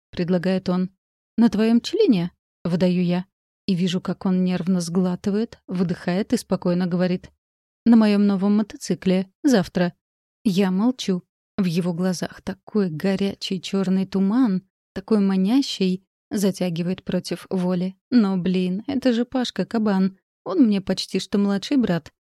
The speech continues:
А я решила, что больше не буду терять время попусту. В мои-то тридцать шесть. Кеша прав. Мне нужен взрослый, солидный и серьёзный мужчина. Такой, на которого можно положиться,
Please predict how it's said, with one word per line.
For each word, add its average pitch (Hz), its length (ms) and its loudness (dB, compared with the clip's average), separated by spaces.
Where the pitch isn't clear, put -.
А 208 100 -2
я 208 260 2
решила, 269 460 -4
что - 200 -6
больше 180 340 -4
не 320 100 2
буду 170 240 -2
терять 185 340 -4
время 190 300 -2
попусту. 196 600 -4
В 262 160 0
мои-то 208 440 4
тридцать 190 460 -2
шесть. - 460 -6
Кеша - 280 -6
прав. - 380 -2
Мне 214 220 4
нужен 190 300 0
взрослый, 180 460 -4
солидный 185 540 0
и 247 100 -6
серьёзный 185 500 -2
мужчина. 190 480 0
Такой, 262 380 -2
на 180 120 -2
которого 185 420 -2
можно 190 320 0
положиться, 190 640 -2